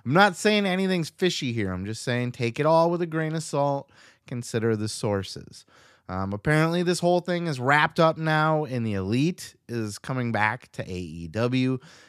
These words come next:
and Punk is not, as far as we're aware. Now, he would be out injured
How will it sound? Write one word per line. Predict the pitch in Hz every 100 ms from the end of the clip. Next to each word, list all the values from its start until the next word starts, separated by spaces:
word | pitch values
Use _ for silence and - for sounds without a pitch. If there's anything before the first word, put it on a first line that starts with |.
| -
and | - 98 101
Punk | 98 143 156 175 -
is | 156 160 160 160 160 156 147
not, | 151 160 185 247 247 - -
as | 110
far | - 104
as | 104
we're | 104
aware. | 95 101 117
Now, | 151 208
he | 226 240
would | 240
be | 214 202
out | 156 165 -
injured | 139 139 135 139 131